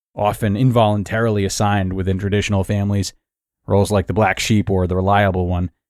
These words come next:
These assigned roles really address a significant issue that many face, and what I look forward to hearing Christine talk more about in the next part. And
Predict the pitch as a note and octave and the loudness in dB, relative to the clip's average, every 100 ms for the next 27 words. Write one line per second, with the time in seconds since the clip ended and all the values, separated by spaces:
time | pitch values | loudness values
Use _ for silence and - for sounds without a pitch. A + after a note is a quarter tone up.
0 | _ _ _ _ _ _ _ B2 G#3 D4 | _ _ _ _ _ _ _ -4 -2 0
1 | D#4+ - F3 E3 B2+ A2+ A#2 A#2 A2+ - | -2 0 2 2 2 4 4 4 0 -8
2 | _ _ _ - B2 D3+ A3 A#3 G#3+ B2+ | _ _ _ -6 -2 2 2 2 2 0
3 | G#2+ A#2 A2+ - A2+ - G#2+ A2+ A#2+ C3 | 2 0 0 -2 -4 -2 -2 0 0 0
4 | A2 G#2 G#2 - G2 C2+ D3 F#3+ A2 A2+ | -2 -2 -4 -2 -6 -6 -10 -4 0 2
5 | A2 G#2 - F2 G#1 - - _ _ _ | 2 0 -4 -6 -8 -14 -18 _ _ _
6 | _ - A#2 A2 A#2 D3 C3+ - B2+ A#2 | _ -6 -4 -2 0 2 2 0 0 0
7 | A2 G#2+ B2 A2+ G#2 G2 - G2 G#2+ F2+ | 0 -2 -2 -2 -4 -6 -6 -4 -2 -2
8 | C#3 C#3 F2+ F2+ E2+ F#2+ F2+ - C3+ G2 | 0 0 -2 -6 -6 -8 -8 -2 0 0
9 | - _ _ _ _ _ _ _ - B2+ | -4 _ _ _ _ _ _ _ -6 -2
10 | A#2+ | -2